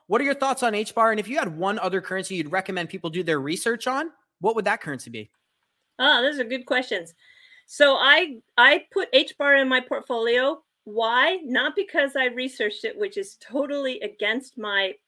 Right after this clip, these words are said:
Speaker 2: my, <laughs> my way, because I think you have to research everything. However, I relied on King Solomon, and I relied also on Bearable Bull, and I relied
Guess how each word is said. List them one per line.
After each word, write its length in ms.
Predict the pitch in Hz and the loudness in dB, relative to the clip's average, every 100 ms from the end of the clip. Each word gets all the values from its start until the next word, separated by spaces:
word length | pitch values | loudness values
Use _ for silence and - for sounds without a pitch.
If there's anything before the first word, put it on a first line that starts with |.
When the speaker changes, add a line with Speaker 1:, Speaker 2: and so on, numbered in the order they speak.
| _ _ _ | _ _ _
Speaker 2:
my, 300 | 196 190 180 180 _ _ _ _ _ _ _ _ _ _ _ _ - | -6 -4 -4 -6 _ _ _ _ _ _ _ _ _ _ _ _ -2
<laughs> 80 | 311 - _ _ - | -2 -2 _ _ -2
my 320 | 220 214 202 | 2 4 2
way, 340 | 196 208 214 | 2 4 4
because 300 | 233 214 220 202 - - - | 2 -4 -6 -6 -14 -20 -6
I 80 | 214 | -4
think 260 | 208 277 254 | -2 -4 -4
you 160 | 240 | -2
have 180 | 269 - | 0 -2
to 100 | 214 | -6
research 400 | 214 220 226 208 | -8 -6 -4 -4
everything. 400 | 208 220 277 262 _ | -6 -4 -4 -4 _
However, 640 | - 220 302 339 254 - - _ _ _ _ _ _ - | -2 4 6 6 4 0 -4 _ _ _ _ _ _ -4
I 580 | 233 233 247 262 277 285 | 2 2 4 2 2 -2
relied 720 | 262 269 240 220 214 220 214 214 | -6 -4 -2 2 2 0 -2 -6
on 480 | 208 202 208 208 208 208 | -6 -4 -2 -2 -6 -8
King 260 | - 226 | -8 -8
Solomon, 520 | 208 214 202 185 160 - _ _ _ _ _ _ _ _ _ | -4 -2 0 -2 -8 -14 _ _ _ _ _ _ _ _ _
and 160 | 220 202 | -6 0
I 220 | 208 214 | 4 4
relied 600 | 226 233 220 214 208 208 - | 2 -2 2 4 4 0 -2
also 600 | 214 208 208 220 208 208 - | -2 -2 -2 -4 -2 -4 -6
on 240 | 202 196 | -6 -4
Bearable 380 | 196 190 190 190 | 0 0 0 -6
Bull, 340 | 196 185 147 _ _ _ _ _ _ _ | -2 -2 -4 _ _ _ _ _ _ _
and 160 | 208 202 | -4 -2
I 300 | 190 220 233 | 4 4 4
relied 760 | 233 247 226 220 208 208 208 | 2 -4 2 4 4 4 0